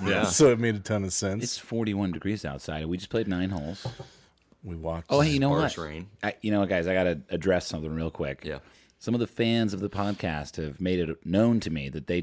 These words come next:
Speaker 3: think that the chewing of the cookies in the microphone is a little too intense.
Speaker 1: So?
Speaker 3: So I'd like to see if we can potentially learn how to chew properly.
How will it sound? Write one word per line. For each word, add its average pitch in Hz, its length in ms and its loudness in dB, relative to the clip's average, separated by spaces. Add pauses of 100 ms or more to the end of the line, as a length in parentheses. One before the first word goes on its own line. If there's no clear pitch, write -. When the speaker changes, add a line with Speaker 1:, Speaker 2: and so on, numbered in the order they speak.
(180)
Speaker 3:
think 110 360 0
that 95 160 -2
the 90 100 -2
chewing 143 560 2
of 95 240 -4
the 98 100 2
cookies 110 540 -2
in 95 100 2
the 92 80 2
microphone 98 600 0
is 78 80 -4
a 80 60 -4
little 85 220 0
too 90 220 -8
intense. 82 600 -6 (460)
Speaker 1:
So? 73 200 -12 (320)
Speaker 3:
So 120 100 2
I'd 143 80 6
like 170 120 6
to 143 60 -6
see 156 180 6
if 120 100 4
we 139 120 2
can 101 360 2
potentially 117 480 2
learn 104 260 6
how 113 80 4
to 90 80 2
chew 95 220 0
properly. 80 540 -2